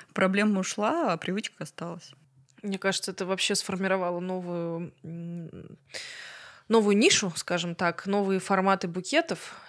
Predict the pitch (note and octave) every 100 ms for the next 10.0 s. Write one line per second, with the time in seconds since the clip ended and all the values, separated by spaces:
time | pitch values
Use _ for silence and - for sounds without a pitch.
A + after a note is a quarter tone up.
0 | - F#3+ F#3+ F#3+ F#3 F3+ F3 F3+ E3+ F3+
1 | F3+ F3 F3+ - F#3 F#3 F3 F3+ A#3+ G3+
2 | - E3+ E3 F#3 E3+ D#3+ D#3+ - - -
3 | F3 - F#3 - - - G3 E3+ D#3+ D3+
4 | D3 D3+ E3+ - - - - - F#3 F3+
5 | F3 A3 C#4+ - F#3 F3+ F3+ F3+ D#3+ -
6 | E3+ F#3 A3 F#3 - E3+ F3+ F#3 F#3 E3
7 | E3 E3 G3 A3 A3 G3+ G#3+ - - -
8 | F#3+ - G#3+ F#3 E3+ D3+ - - E3+ E3
9 | E3 E3 E3+ F3 - - E3 D#3+ F3